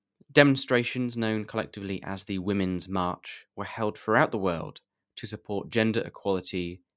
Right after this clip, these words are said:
civil rights, and other issues that were expected to challenge, or to face challenges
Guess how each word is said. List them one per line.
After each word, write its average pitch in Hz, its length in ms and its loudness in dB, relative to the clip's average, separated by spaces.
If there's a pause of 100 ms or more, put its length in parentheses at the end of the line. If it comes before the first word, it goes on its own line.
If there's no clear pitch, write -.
civil 127 320 2
rights, - 640 0
and 95 120 -6
other 104 200 0
issues 85 580 -6 (380)
that 113 120 2
were 110 140 2
expected - 1000 -6
to 113 100 -10
challenge, 98 800 -6
or 113 140 0
to 117 120 -2
face 143 280 4
challenges 95 680 -2